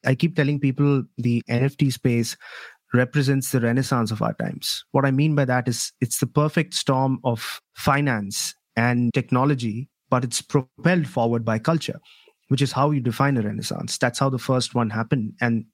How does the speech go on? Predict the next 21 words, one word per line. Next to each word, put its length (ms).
we're 80
bang 240
in 60
the 60
middle 220
of 140
this 180
one. 140
Culture 500
and 200
commerce 440
have 200
always 460
sort 260
of, 280
uh, 220
been 180
hand 280
in 80
hand 380
together. 340